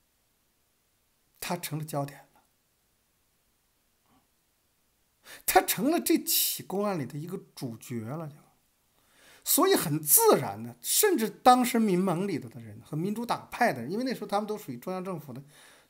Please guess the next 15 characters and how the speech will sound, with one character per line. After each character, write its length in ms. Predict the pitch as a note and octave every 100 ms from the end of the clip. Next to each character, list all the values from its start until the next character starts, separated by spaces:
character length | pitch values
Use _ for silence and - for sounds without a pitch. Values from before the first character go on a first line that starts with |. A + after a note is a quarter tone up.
| _
那 120 | G3+
时 80 | -
候 80 | G3+
都 100 | G#3
是 80 |
联 220 | F#3 E3+ G3
合 80 |
执 140 | G3 F3+
政 260 | B3+ D4
嘛， 140 | D#3+ A#2+
联 160 | C3
合 100 | F3
政 180 | A3 A3
府 120 | C#3 - - _ -
嘛， 480 | E3+ F3 F3+ D#3+ -